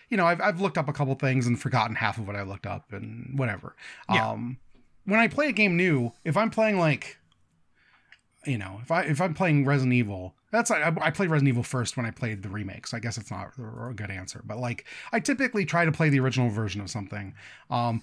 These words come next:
Speaker 1: but more lately, more often lately, like, for old games, like, if I'm playing, uh, like, um, Valis three. I played, uh, Valis three on the s-, uh, Turbo C D, and then I played Valis three on the Genesis, uh, because both games came out close b-,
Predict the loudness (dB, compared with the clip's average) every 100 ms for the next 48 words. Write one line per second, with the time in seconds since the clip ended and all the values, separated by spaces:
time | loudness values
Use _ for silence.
0 | -4 0 4 4 4 2 2 0 2 2
1 | 2 4 4 4 0 -2 -2 -6 -12 -20
2 | _ _ -8 -2 0 0 0 -2 -4 -4
3 | -2 -2 0 0 0 0 4 4 4 2
4 | 2 4 4 2 -2 -6 _ _ _ _
5 | 0 0 -4 -14 _ _ _ _ -2 -2
6 | -2 -2 0 0 0 -4 -2 0 0 0
7 | -2 0 0 4 4 4 2 0 4 4
8 | 4 0 2 4 6 4 2 -2 0 4
9 | 4 4 2 0 -4 -10 _ -2 2 2
10 | 4 4 6 4 0 -4 2 2 4 2
11 | 4 2 2 0 0 2 0 0 2 0
12 | 0 -4 -14 -2 0 2 2 0 2 -2
13 | 2 2 4 4 2 2 0 0 0 -4
14 | -10